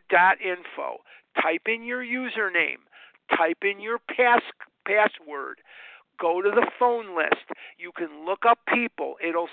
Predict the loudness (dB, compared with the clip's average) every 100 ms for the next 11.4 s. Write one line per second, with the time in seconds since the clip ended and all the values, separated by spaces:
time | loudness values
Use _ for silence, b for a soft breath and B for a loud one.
0 | -2 0 -2 -2 4 4 6 2 0 -8
1 | 0 0 0 -6 _ B B B B -2
2 | 0 -2 -4 -4 0 0 0 -2 0 0
3 | -2 -4 -4 -8 -8 -2 -2 -4 -10 B
4 | B -6 -6 -8 -6 -6 -8 -12 0 2
5 | 4 2 2 0 0 0 -10 0 2 2
6 | 0 -12 -12 b b b b b b -8
7 | -6 -6 2 6 6 6 4 4 2 _
8 | _ -10 0 0 0 -10 -12 -14 -12 -12
9 | 0 4 4 2 -2 -6 0 4 4 0
10 | B B B -14 -14 -2 0 0 -4 0
11 | 4 6 4 -2